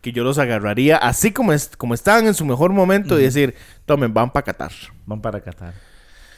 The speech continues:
Speaker 1: Listo.
Speaker 2: Ma, ¿vos sabías que, que Fonseca se ofreció a ir a jugar a Alemania dos mil seis de a gratis?
Speaker 1: No.
Speaker 2: Y me dijo, "No me paguen nada, solo llévenme a jugar al Mundial", dice, porque la Sele estaba mal, mal, mal, no tenía nada, no, no pateaba nada.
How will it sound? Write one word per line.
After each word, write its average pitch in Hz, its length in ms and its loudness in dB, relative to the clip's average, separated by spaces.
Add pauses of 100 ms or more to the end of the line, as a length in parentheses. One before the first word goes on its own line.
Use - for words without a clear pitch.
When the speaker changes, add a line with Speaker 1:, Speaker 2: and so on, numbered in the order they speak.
(340)
Speaker 1:
Listo. 226 320 4
Speaker 2:
Ma, 165 100 6
¿vos 151 180 4
sabías 185 580 2 (440)
que, 120 500 0
que 123 140 -6
Fonseca 127 600 -4
se 156 140 -4
ofreció 127 760 -4 (1120)
a 98 160 -4
ir 120 160 0
a 156 60 0
jugar 147 520 -2
a 107 160 -10
Alemania 110 500 -6
dos 127 140 -4
mil 135 160 -6
seis 151 240 -8
de 131 140 0
a 117 80 0
gratis? 127 580 -4 (440)
Speaker 1:
No. 92 340 -14
Speaker 2:
Y 120 60 -6
me 131 100 -4
dijo, 120 160 -2
"No 127 100 2
me 156 80 0
paguen 165 340 0
nada, 156 240 -2
solo 127 220 -2
llévenme 143 360 -2
a 113 60 -4
jugar 101 240 -4
al 123 60 -4
Mundial", 104 380 -4
dice, 92 180 -10
porque 98 280 -12
la 95 120 -4
Sele 113 140 -4
estaba 160 280 -2
mal, 175 220 2
mal, 185 160 4
mal, 185 200 0
no 170 120 0
tenía 190 280 0
nada, 190 240 2
no, 190 140 -2
no 190 140 -2
pateaba 202 400 -2
nada. 196 160 0